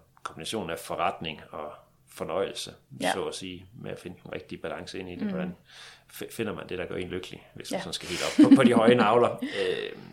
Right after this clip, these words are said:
Speaker 1: så synes jeg, der var noget, virkelig interessant, som måske mere sådan, man personligt kan tage med sig ind i arbejdet med kommunikation, mere end det sådan handler om, hvad man gør på virksomhedsniveau.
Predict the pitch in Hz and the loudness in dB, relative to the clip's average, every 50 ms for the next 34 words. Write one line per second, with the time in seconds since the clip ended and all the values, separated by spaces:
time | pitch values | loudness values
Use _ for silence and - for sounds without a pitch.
0 | 50 50 - - _ _ _ _ _ _ _ _ _ - - - - - - - | -20 -20 -20 -20 _ _ _ _ _ _ _ _ _ -20 -18 -18 -18 -18 -20 -20
1 | - - - _ _ _ _ - - - 110 - 117 117 - 113 87 80 - 71 | -20 -20 -20 _ _ _ _ -12 -8 -4 -2 -2 0 0 0 2 0 0 -2 -2
2 | 82 87 78 62 55 55 53 50 - - - - - _ _ _ _ _ _ _ | -4 -4 -6 -8 -10 -12 -16 -18 -20 -20 -20 -20 -20 _ _ _ _ _ _ _
3 | _ _ - - - - 117 117 120 117 - 92 82 78 73 - 80 - - 87 | _ _ -20 -18 -12 -6 -4 -4 -4 -4 -4 -8 -10 -10 -10 -8 -8 -6 -4 -4
4 | 85 80 - - - - 80 78 - - _ _ _ _ _ _ _ _ _ _ | -4 -4 -6 -8 -8 -8 -10 -14 -14 -18 _ _ _ _ _ _ _ _ _ _
5 | _ _ - - 87 85 - - 92 98 98 95 101 95 85 80 80 - - - | _ _ -20 -14 -12 -10 -8 -6 -4 -4 -2 -4 -4 -6 -6 -8 -10 -12 -12 -6
6 | 98 - - - 131 82 82 - - - - 85 78 - 76 71 76 85 92 95 | -4 -2 -2 -2 -4 -6 -8 -10 -12 -12 -12 -10 -10 -10 -10 -8 -6 -4 -4 -4
7 | - - - - - - _ - 95 90 87 - 85 85 78 69 80 87 92 92 | -4 -6 -8 -12 -16 -18 _ -10 -10 -8 -8 -10 -10 -8 -6 -4 -2 -2 -2 -2
8 | 87 76 73 76 82 80 - - 82 80 78 78 - - 110 101 87 78 73 76 | -2 -4 -6 -8 -10 -10 -12 -12 -14 -16 -16 -12 -10 -8 -6 -6 -6 -8 -10 -8
9 | 78 80 85 80 76 - - - 82 73 73 73 71 76 73 76 78 78 78 76 | -8 -6 -6 -6 -8 -8 -12 -12 -12 -10 -10 -10 -10 -8 -8 -8 -8 -8 -10 -10
10 | 76 71 - - 85 82 - 82 85 85 85 - - 78 73 - - 78 76 76 | -10 -10 -8 -6 -8 -8 -8 -8 -10 -10 -10 -10 -12 -12 -14 -14 -14 -12 -12 -12
11 | 78 | -12